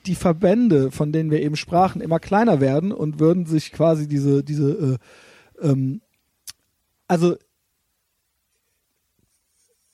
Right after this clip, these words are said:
würden, würden die, ähm, Gemeinschaften kleiner werden und jeder würde sich mehr um sich kümmern, würde sich das, glaub ich, regulieren. Indem viele Menschen sterben würden, viele sich, hier würden sich viele zum Beispiel nicht fortpflanzen,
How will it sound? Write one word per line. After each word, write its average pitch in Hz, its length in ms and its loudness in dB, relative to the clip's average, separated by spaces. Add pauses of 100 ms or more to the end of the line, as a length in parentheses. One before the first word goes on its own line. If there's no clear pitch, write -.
würden, 175 420 0
würden 196 220 2
die, 185 220 -2
ähm, 160 360 -2
Gemeinschaften 214 800 -2
kleiner 196 380 2
werden 156 240 2
und 156 120 -8
jeder 190 300 2
würde 185 180 2
sich 170 260 -6
mehr 170 340 2
um 143 120 -4
sich 190 240 -2
kümmern, 156 420 0 (340)
würde 170 340 2
sich 180 140 -4
das, 170 200 -2
glaub 156 200 2
ich, - 160 -4
regulieren. 151 560 -2 (1300)
Indem 139 340 0
viele 151 220 -2
Menschen 139 340 -2
sterben 135 420 -2
würden, 226 300 2 (380)
viele 165 280 -2
sich, 160 220 -4 (120)
hier 247 300 2
würden 185 200 2
sich 165 200 -4
viele 165 240 2
zum 143 140 -6
Beispiel 131 280 0
nicht 123 200 -6
fortpflanzen, 214 760 -2